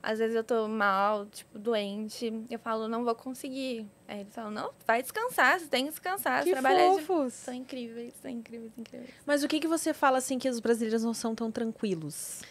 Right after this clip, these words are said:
Speaker 1: Ah, vamos dizer assim, que eu digo são mais os seguidores,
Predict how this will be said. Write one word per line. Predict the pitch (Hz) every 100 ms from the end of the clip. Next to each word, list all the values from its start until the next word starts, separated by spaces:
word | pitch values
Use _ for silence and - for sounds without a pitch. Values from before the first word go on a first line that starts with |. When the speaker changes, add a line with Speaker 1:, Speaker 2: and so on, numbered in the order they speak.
| - - - - _ _ _ _ _ _ -
Speaker 1:
Ah, | 466 381 311 320
vamos | 392 415 415
dizer | 381 349 349
assim, | 349 - 294 240 233 233 - _ -
que | -
eu | 349
digo | 277 302 302
são | 330 311
mais | 302
os | 302
seguidores, | 277 277 269 233 214 208